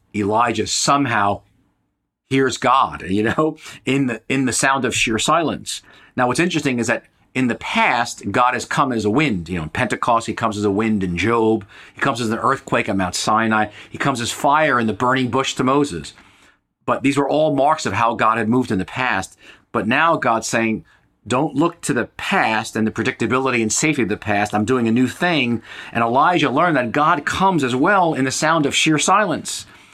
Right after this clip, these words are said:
Uh, and, and it's been rightly said that without silence and solitude, it's virtually impossible to grow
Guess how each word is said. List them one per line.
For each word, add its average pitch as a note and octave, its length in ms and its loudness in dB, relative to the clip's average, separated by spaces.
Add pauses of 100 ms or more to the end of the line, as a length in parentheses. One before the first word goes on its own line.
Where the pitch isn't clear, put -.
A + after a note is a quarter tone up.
(260)
Uh, G#2+ 460 2 (200)
and, B2+ 220 -2
and C3+ 180 0
it's - 140 -4
been D#3 160 2
rightly E3 240 2
said D#3+ 280 0
that - 120 2
without D#3 260 0
silence C#3+ 680 0
and A2+ 200 -2
solitude, G#2 540 0
it's G#2+ 140 -2
virtually A#2+ 420 0
impossible G#2 680 -2
to G2+ 80 0
grow G2+ 440 0